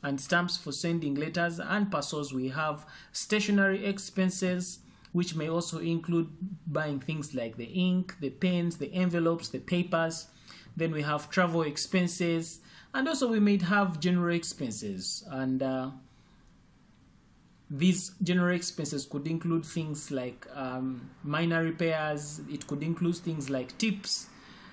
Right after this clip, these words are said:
um, miscellaneous expenses, and so on. Now, sometimes you might have non-petty cash items. For example, let's say an employee needs a loan. Sometimes you might find that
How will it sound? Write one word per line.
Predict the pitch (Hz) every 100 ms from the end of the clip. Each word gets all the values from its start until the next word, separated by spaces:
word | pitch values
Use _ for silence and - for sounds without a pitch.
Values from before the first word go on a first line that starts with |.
| - - - - 247 175
um, | 143 139 135 127 120 127 - - -
miscellaneous | 160 147 135 156 180 175 170
expenses, | 170 - - 139 143
and | 139 135
so | 165 175
on. | 147 113 160 - - - - -
Now, | 185 196
sometimes | 254 269 277 202
you | 196
might | 190 185
have | 208 185 170
non-petty | 196 196 196 190
cash | 190 185 -
items. | 190 175 160 117 - - -
For | - 196
example, | 208 220 214 202
let's | 214 208
say | - 202 196 - -
an | 185 185
employee | 185 185 185 196 190
needs | 185 175 147
a | 151
loan. | 165 139 107 - - - - - - -
Sometimes | - 208 208 202 202 185 170
you |
might | 165 160 -
find | 190 185 175
that | 143 -